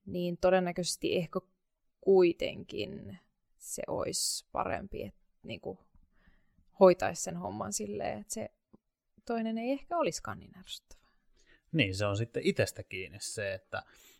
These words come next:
Speaker 2: että yleensä tällaisissa tapauksissa, missä ajatellaan, että joo, että nyt olisi helpompi olla ilman tätä toista, niin voi katsoa peiliin, että millä tavalla itse on hoitanut sitä avioliittoa, onko rakastanut vaimoaan niin kuin Kristus rakasti seurakuntaansa,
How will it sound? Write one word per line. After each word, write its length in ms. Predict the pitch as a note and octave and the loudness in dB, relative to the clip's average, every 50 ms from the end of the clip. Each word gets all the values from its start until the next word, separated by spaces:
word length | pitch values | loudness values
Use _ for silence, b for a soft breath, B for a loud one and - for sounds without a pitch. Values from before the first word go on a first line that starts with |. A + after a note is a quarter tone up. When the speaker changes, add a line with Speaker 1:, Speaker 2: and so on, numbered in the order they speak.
| b b | b b
Speaker 2:
että 220 | G2+ F#2 - B2+ | -8 -4 0 2
yleensä 280 | B2 B2 A#2+ A2+ G#2+ A2 | 4 4 4 2 0 -2
tällaisissa 540 | - - A#2+ A#2+ A#2 G#2+ - - - A2 G#2 | 0 0 2 2 2 0 -2 -4 -6 -8 -6
tapauksissa, 580 | - A2 - - G#2+ G#2+ - - - - G#2 | -6 -4 0 2 2 2 0 -2 -10 -10 -8
missä 240 | G#2 A2+ G#2 - - - | -6 -6 -6 -6 -2 2
ajatellaan, 800 | A#2 A#2+ B2+ A#2+ A2+ A2 - G#2 G2 F#2 F2+ F2+ F#2+ F#2 F#2 F2+ | 4 6 8 8 8 6 6 2 0 0 -2 -2 -4 -4 -4 -8
että 220 | F2 - - F2 | -12 -12 -10 -8
joo, 220 | F#2+ G2 G2 F#2+ F2+ | -4 -2 -2 -2 -2
että 240 | F#2+ - - - | -4 -6 -10 -12
nyt 260 | F#2+ F#2 F#2 - - - | -12 -12 -14 -12 -8 -6
olisi 200 | F#2 F2+ - - | -6 -6 -6 -6
helpompi 500 | G2+ G2+ F#2 - F#2+ F#2+ F#2 F#2 F2 - b b b b b b b b | -4 -4 -4 -6 -8 -10 -10 -10 -12 -12 b b b b b b b b
olla 220 | G2 G2 F#2+ F2+ | 0 2 2 2
ilman 280 | F#2+ F#2+ G2+ G2 G2 F#2+ | 0 -2 -2 -4 -6 -8
tätä 220 | F#2+ F#2+ - F#2+ | -8 -8 -8 -8
toista, 480 | F#2+ - G2 F#2+ F#2+ F#2 - - - F2+ | -6 -4 -2 -2 -2 -2 -4 -6 -10 -10
niin 400 | E2+ E2+ F#2 F2+ E2+ - D#2+ - - _ - - - - - - _ - - - - _ _ - | -12 -10 -12 -12 -12 -14 -18 -20 -20 _ -20 -20 -20 -20 -20 -20 _ -20 -20 -20 -20 _ _ 0
voi 100 | A#2 A#2 | 2 2
katsoa 360 | - A#2+ - - E3 D3 - - | 2 2 0 0 -2 -2 0 0
peiliin, 440 | A2+ G2 F2 D#2+ D2 - - - _ _ - _ _ _ _ - - - | 0 0 0 -2 -8 -14 -18 -20 _ _ -20 _ _ _ _ -20 -14 -10
että 200 | A2+ G#2+ - A2+ | -10 -8 -4 -2
millä 200 | A#2 A#2 A#2+ A2+ | 0 2 2 2
tavalla 320 | A2+ A2+ G#2 G#2+ G#2 G#2 | 2 2 2 2 2 2
itse 240 | G#2 A2 G2+ - G#2 | 0 0 0 -2 -4
on 100 | G2 F#2+ | -4 -2
hoitanut 460 | G2+ G#2 G2+ G2 - F#2+ F2 F2 F#2+ | -2 -2 -2 -2 -2 -4 -8 -8 -6
sitä 320 | - - - G#2 G2 F#2 F#2 | -8 -8 -6 -6 -4 -4 -4
avioliittoa, 720 | F#2+ F#2 F#2+ E2+ D#2 C2+ B1+ B1+ - - - - G2+ F#2+ - | -4 -4 -6 -8 -8 -10 -10 -14 -16 -14 -10 -8 -8 -2 4
onko 300 | B2+ C3 C3+ C3 A#2+ A2 | 6 6 6 6 6 2
rakastanut 640 | G2 G2 G2+ - G2+ G2 - - - G2 G2 F#2+ F#2+ | 2 2 0 0 -2 -4 -4 -6 -10 -12 -12 -8 -6
vaimoaan 600 | G2 G2+ G2 G2 F#2+ F#2+ F2 D2+ D2 E2+ E2+ F2+ | -4 -4 -4 -4 -6 -10 -14 -14 -14 -16 -16 -14
niin 140 | G2 G2 F#2+ | -16 -16 -16
kuin 120 | - F#2+ | -16 -14
Kristus 480 | - G#2 G2+ G2 - - - - - - | -10 -8 -8 -8 -8 -10 -16 -16 -16 -16
rakasti 320 | - - G2 - - G#2+ | -12 -10 -10 -8 -6 -6
seurakuntaansa, 960 | G2 - G#2 G2+ G2 F#2 F#2 - - - E2 D#2 - D2 C#2+ E2 G#2 G#2 F2+ | -4 -2 -2 -2 -2 -4 -6 -8 -10 -14 -16 -12 -10 -10 -10 -8 -8 -8 -8